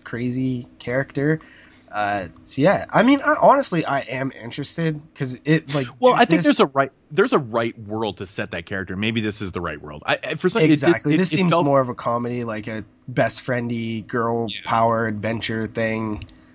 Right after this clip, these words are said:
Speaker 2: It, you know, thinking back on Depp's character in the, f-, it just seemed a little out of place at times. So I think that's what threw a lot of people off. But I think, yeah, you throw him into the right world, you know, the right, uh, tone and stuff, and utilize it properly. I think it's,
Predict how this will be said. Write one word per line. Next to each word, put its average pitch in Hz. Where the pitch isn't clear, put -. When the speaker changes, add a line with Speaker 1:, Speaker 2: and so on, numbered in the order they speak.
Speaker 2:
It, 147
you 160
know, 143
thinking 151
back 107
on 104
Depp's 95
character 98
in 98
the, 92
f-, 107
it 131
just 160
seemed 160
a 120
little 107
out 101
of 92
place 101
at 113
times. 123
So -
I 120
think 120
that's 107
what 104
threw 107
a -
lot 95
of 90
people 87
off. 92
But 107
I 107
think, 117
yeah, 107
you 95
throw 123
him 113
into 104
the 98
right 90
world, 92
you 117
know, 98
the 95
right, 90
uh, 82
tone 117
and 101
stuff, 98
and 101
utilize 107
it 92
properly. 98
I 92
think 123
it's, 110